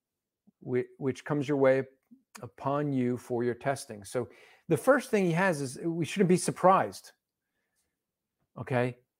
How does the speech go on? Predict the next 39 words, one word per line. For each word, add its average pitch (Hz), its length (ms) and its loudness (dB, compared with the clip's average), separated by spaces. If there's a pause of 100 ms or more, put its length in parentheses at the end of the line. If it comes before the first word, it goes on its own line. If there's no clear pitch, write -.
(140)
That 160 500 2 (220)
actually 160 280 -2
seems 156 280 -4
surprising 135 560 4 (320)
for 131 200 -2
some. 101 380 -4 (280)
<laughs> 104 60 -16 (1160)
You 127 60 -4
know, 117 200 -2 (500)
many 175 520 2
who 156 220 6
go 151 160 2
to 143 320 4
Joel 156 220 6
Osteen's 156 320 -6
church 160 300 0
will 131 180 -4 (360)
find 151 220 -2
persecution 156 460 0
very 156 180 8
surprising. 180 580 0 (720)
That's 139 160 -2
not 170 140 2
why 156 180 4
I 143 40 6
became 131 300 0
a 123 60 2
Christian. 185 420 0
I 135 100 -2
came, 131 280 -8
became 127 240 -8
a 120 40 -4
Christian 147 300 -4
'cause 139 100 2
I 123 80 4
was 120 120 0
gonna 131 200 0 (320)
get 147 160 8
this - 240 0